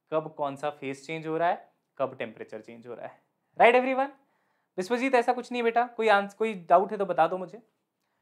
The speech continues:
सी भी तो calorie per केजी होना चाहिए था। देखो, इसमें कुछ लोग परेशान हो रहे हैं, आलिया पूछ रही है, "सर, calorie per K G होना चाहिए था ना, क्योंकि आपने मास केजी में रखा है।" बेटा, अगर वैसा आप रखते तो आंसर कैलोरी में आता।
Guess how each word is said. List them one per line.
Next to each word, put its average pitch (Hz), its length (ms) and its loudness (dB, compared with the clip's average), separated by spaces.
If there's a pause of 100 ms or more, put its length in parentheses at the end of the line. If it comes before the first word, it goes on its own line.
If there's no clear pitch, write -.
(1120)
सी 285 340 0
भी 277 160 6
तो 285 280 0
calorie 240 400 2
per 226 160 2
केजी 226 280 -6
होना 196 240 0
चाहिए 196 280 -4
था। 180 280 0 (480)
देखो, 302 160 4
इसमें 311 220 -2
कुछ 302 220 -6
लोग 311 120 -2
परेशान 247 380 0
हो 220 80 -2
रहे 226 100 -2
हैं, 294 60 -10
आलिया 214 300 2
पूछ 220 260 -8
रही 208 80 -8
है, 220 40 -4
"सर, 214 180 -4 (100)
calorie 202 360 0
per 196 220 0
K 196 140 -2
G 202 100 -6
होना 190 200 -4
चाहिए 190 240 -8
था 180 120 -4
ना, 180 120 -2
क्योंकि 175 240 -8
आपने 175 220 -4
मास 165 460 -4
केजी 165 260 -8
में 165 100 -4
रखा 151 260 -4
है।" 156 140 -8 (640)
बेटा, 190 200 -2
अगर 220 180 0
वैसा 180 320 0
आप 202 120 -2
रखते 139 680 -4
तो 170 60 -6
आंसर 160 300 -4
कैलोरी 143 460 -8
में 135 120 -10
आता। - 260 -12